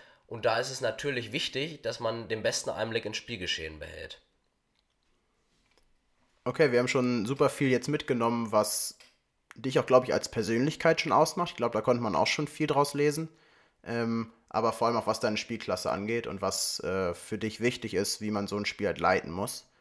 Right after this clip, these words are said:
Speaker 2: Ähm, und wir haben halt auch über die Vergangenheit gesprochen, das heißt über deinen Aufstieg in die Kreisliga.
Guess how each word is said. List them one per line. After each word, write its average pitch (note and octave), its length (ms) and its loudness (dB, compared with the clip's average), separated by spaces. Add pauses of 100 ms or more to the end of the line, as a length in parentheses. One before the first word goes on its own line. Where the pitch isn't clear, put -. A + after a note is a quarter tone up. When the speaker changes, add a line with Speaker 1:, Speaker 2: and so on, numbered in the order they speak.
(420)
Speaker 2:
Ähm, A2+ 600 -2 (1200)
und C3 140 2
wir C#3+ 60 10
haben C#3 100 8
halt B2 100 8
auch A#2+ 120 8
über A#2 120 0
die A2+ 80 2
Vergangenheit A2 640 2
gesprochen, E3 440 2
das A2+ 140 -2
heißt A2 180 2
über A2 120 -2
deinen G2+ 180 4
Aufstieg D3 540 2
in A#2+ 140 -2
die C3 100 -2
Kreisliga. D#3+ 760 -2